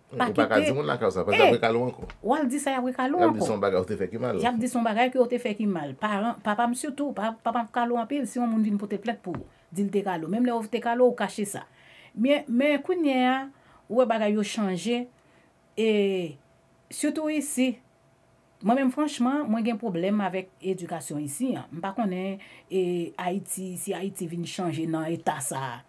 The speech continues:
Speaker 1: mwen isi, ye. M pa konnen si Ayiti chanje, men mwen gen pwoblèm avèk edikasyon isi, an. Ou e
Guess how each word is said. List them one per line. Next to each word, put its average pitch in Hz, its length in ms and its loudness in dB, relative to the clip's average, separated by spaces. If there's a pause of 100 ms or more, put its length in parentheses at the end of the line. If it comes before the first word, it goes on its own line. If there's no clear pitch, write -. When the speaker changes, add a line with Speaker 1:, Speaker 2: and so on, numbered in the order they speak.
(200)
Speaker 1:
mwen 160 240 -2
isi, 156 300 -8 (180)
ye. 233 300 0 (380)
M 170 80 -8
pa 180 120 -2
konnen 180 260 0
si 175 100 -8
Ayiti 156 320 -10
chanje, 160 320 -2
men 196 300 -2
mwen 175 220 -6
gen 175 120 -6
pwoblèm 185 300 -2
avèk 175 320 -6
edikasyon 165 560 -8
isi, 180 340 -4
an. 196 140 -8 (400)
Ou 240 180 4
e 220 220 0